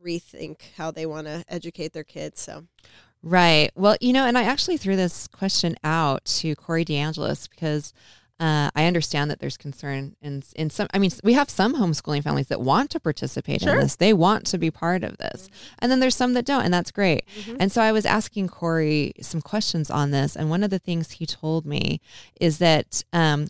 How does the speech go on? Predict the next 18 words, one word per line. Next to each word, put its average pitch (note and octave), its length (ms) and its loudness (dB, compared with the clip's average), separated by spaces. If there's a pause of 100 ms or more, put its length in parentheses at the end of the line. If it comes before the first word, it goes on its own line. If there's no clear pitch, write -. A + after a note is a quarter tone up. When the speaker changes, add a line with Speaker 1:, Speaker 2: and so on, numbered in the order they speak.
Speaker 2:
we F#3 140 0
shouldn't G#3+ 420 0
make F#3 200 0
perfect D#3+ 560 -4
the E3 160 -2
enemy D3 360 -2
of C#3 140 -6
the C#3+ 80 -8
good. - 440 -8 (120)
Speaker 1:
Yeah. - 140 -20 (340)
Speaker 2:
And E3 580 6
I D#3+ 120 0
thought F3+ 320 -4
that F3 200 0
was F3 220 -2
just - 300 -6
really G3 920 0 (760)
s-, - 260 -2